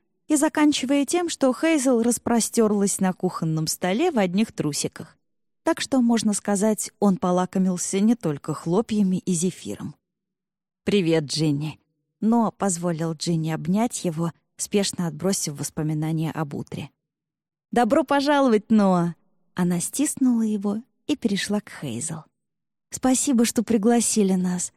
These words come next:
сказала Хейзел в объятиях подруги. «Я так рада, что мы решили это сделать». Джинни забрала у Ноа пакеты с вином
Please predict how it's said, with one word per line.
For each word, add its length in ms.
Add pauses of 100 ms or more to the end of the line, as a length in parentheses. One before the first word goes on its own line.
(140)
сказала 520
Хейзел 420
в 80
объятиях 480
подруги. 560 (640)
«Я 180
так 300
рада, 320
что 200
мы 140
решили 420
это 300
сделать». 600 (460)
Джинни 400
забрала 500
у 80
Ноа 320
пакеты 500
с 140
вином 420